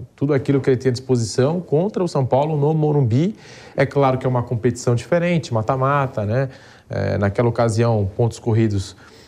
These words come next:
a gente sabe que o São Paulo não tem uma, uma colocação assim tão interessante e tal.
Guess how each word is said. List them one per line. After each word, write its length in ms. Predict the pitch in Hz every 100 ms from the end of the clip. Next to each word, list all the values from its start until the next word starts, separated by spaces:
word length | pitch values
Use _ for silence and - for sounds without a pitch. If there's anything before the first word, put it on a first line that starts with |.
| -
a 80 | 113
gente 200 | 110 104
sabe 240 | 120 110
que 60 | -
o 40 |
São 180 | - 113
Paulo 380 | 101 117 113 113
não 160 | 117
tem 140 | 113 120
uma, 340 | 117 104 90 107
uma 100 | 110
colocação 480 | - 117 113 101 117
assim 200 | 107 117
tão 160 | 110
interessante 800 | 120 110 123 127 - 196 190 135
e 60 | -
tal. 460 | 135 151 175 143